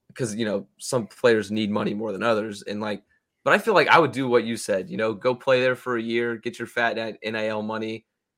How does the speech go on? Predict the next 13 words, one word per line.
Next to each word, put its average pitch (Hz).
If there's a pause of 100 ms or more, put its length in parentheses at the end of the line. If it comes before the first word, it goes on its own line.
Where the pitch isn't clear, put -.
(120)
and 127
that's 185
what 202
that 226
guy 156
that's 143
going 160
to 127
Jackson 123
State's 104
probably 92
gonna 95
do. 92